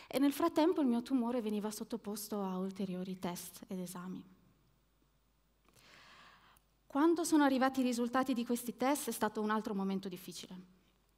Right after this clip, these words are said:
Il mio tumore era piccolo,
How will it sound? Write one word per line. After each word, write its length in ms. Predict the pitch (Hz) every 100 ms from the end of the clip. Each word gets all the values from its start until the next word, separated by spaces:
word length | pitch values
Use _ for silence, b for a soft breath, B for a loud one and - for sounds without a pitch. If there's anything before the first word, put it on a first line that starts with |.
| _ _ _ _ - B B B B B B B B _ -
Il 140 | 220
mio 120 | 226
tumore 320 | 214 208 208
era 160 | 202 185
piccolo, 640 | 185 294 - 320 311 320